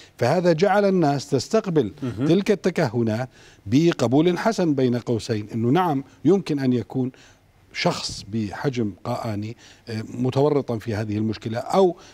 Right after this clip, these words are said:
Speaker 1: ربما يكون أحد عناصره أو أحد يعني، آه، مسؤوليه. الفكرة ببساطة أن هنالك اختراقا أمنيا بدا واضحا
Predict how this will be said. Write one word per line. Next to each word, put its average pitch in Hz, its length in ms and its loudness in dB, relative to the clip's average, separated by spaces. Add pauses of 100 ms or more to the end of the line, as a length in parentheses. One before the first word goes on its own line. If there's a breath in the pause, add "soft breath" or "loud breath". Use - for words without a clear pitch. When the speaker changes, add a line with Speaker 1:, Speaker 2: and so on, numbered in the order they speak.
(100)
Speaker 1:
ربما 139 400 2
يكون 127 380 -2
أحد 98 340 -6
عناصره 117 580 -4
أو 113 220 -10
أحد - 220 -6 (400 loud breath)
يعني، 110 280 -6
آه، 107 160 -10
مسؤوليه. 104 640 -10
الفكرة 196 340 0
ببساطة 135 540 -2 (400 loud breath)
أن 226 140 4
هنالك 160 420 2
اختراقا 127 560 -2 (100)
أمنيا 120 480 0
بدا 139 200 2
واضحا 107 480 -2